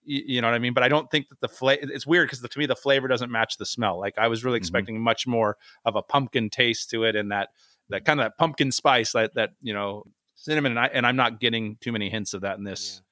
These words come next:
Speaker 2: The aroma is nice and bold. It's got that caramel maltiness and the pumpkin spice and the cinnamon and all that right in the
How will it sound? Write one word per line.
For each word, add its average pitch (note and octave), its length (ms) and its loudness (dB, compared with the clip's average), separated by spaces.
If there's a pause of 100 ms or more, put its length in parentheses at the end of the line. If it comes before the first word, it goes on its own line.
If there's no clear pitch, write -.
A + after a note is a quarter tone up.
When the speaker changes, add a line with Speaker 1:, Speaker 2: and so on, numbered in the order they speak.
(320)
Speaker 2:
The F2+ 100 -2
aroma A2+ 280 2
is A2+ 80 2
nice G#2 240 2
and F2+ 180 -2
bold. F2+ 460 4
It's D2+ 140 -2
got E2+ 180 0
that D#2 240 0
caramel F2+ 480 2 (140)
maltiness F2 720 0
and F2+ 100 -2
the E2 80 -2
pumpkin F#2 440 -2
spice F2+ 440 2
and F2+ 80 2
the E2 60 2
cinnamon F2 500 2
and D#2+ 200 -2 (260)
all F2 180 0
that F2 280 2
right F2 220 2
in D#2+ 120 2
the D2+ 180 -2